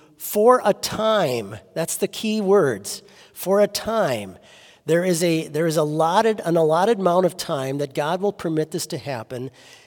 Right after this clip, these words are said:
and then ultimately he has plans to use this to benefit his kingdom. And our Lord Jesus wants Peter to know, and us to know too, that when these things take place in our lives, God is the one who is in final, ultimate control.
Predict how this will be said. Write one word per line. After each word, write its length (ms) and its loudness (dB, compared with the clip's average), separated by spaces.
and 140 -6
then 220 -4
ultimately 640 0
he 120 0
has 240 -2
plans 540 -6
to 120 -8
use 500 -2
this 440 -8
to 80 -8
benefit 560 -2
his 220 -8
kingdom. 500 -10
And 240 4
our 140 4
Lord 260 6
Jesus 380 2
wants 280 2
Peter 320 2
to 100 6
know, 180 4
and 120 2
us 220 0
to 100 -2
know 180 4
too, 300 -4
that 240 2
when 120 4
these 220 2
things 300 4
take 280 2
place 380 4
in 80 2
our 120 4
lives, 380 0
God 420 4
is 200 0
the 80 -2
one 200 2
who 120 2
is 160 0
in 140 0
final, 540 0
ultimate 520 -2
control. 640 -8